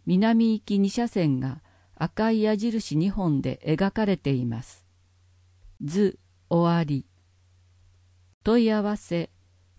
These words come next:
都北多摩北部建設事務所工事第一課。電話、零四二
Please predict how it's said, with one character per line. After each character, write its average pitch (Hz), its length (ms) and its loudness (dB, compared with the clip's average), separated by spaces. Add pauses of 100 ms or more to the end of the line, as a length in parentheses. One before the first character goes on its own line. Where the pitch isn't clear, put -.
(100)
都 214 260 -2 (160)
北 - 280 -4
多 240 160 -2
摩 160 160 0
北 208 320 -2
部 143 160 -4
建 208 260 0
設 208 340 -4
事 185 120 -2
務 185 180 0
所 - 320 -8 (200)
工 233 280 2
事 156 180 -4
第 185 400 -2
一 185 100 -6 (180)
課。 - 220 -12 (600)
電 175 300 2
話、 147 240 -4 (440)
零 240 260 4
四 233 360 2
二 147 240 -2